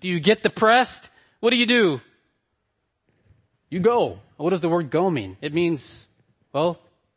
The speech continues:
go. We teach kids that in school. Green light means go. So when the Bible says go, it means stop. No, it means, it means to go.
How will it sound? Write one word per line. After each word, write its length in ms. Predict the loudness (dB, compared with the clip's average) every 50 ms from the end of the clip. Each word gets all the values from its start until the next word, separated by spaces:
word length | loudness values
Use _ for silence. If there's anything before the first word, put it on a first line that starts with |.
| _ _ _ _ _ _ _ _ _ _ _ _ _ _ _ _ -2
go. 400 | 0 2 4 4 2 2 -2 -8 _ _ _ _ _ _ _ _ _ -8
We 100 | -6 -4
teach 220 | -2 -4 -4 -2
kids 200 | -2 -2 -2 0
that 120 | 0 0 0
in 80 | -2
school. 240 | -4 -4 -2 -2 -2
Green 260 | 0 0 0 0 2
light 220 | 4 4 2 2 2
means 440 | 2 0 0 0 -2 -4 -10 -20 _ _ _ _ _ _ _ _ _ _ _ _ _ _ _ _ _
go. 480 | 2 4 6 6 4 2 0 -2 -10 -18 _ _ _ _
So 140 | -4 -2
when 80 | -2 0
the 80 | 0 2
Bible 300 | 4 4 4 4 2 0
says 260 | 0 0 0 0 0
go, 320 | 0 2 4 4 4 4
it 80 | 2 0
means 500 | 0 0 0 0 -2 -4 -10 -20 -20 -20 _ _ _ _ _ _ _ _ _ _ _ _ _ _ _ _ _ _ _ _
stop. 560 | -16 -8 -2 0 2 2 2 2 0 -4 -12 -12 -4
No, 200 | 0 2 4 4
it 20 | 4
means, 340 | 2 2 0 0 -4 -6 -8
it 140 | -6 -2
means 280 | 0 0 0 0 -2 -4
to 80 | -6 -2
go. 440 | 0 2 4 4 2 2 0 -6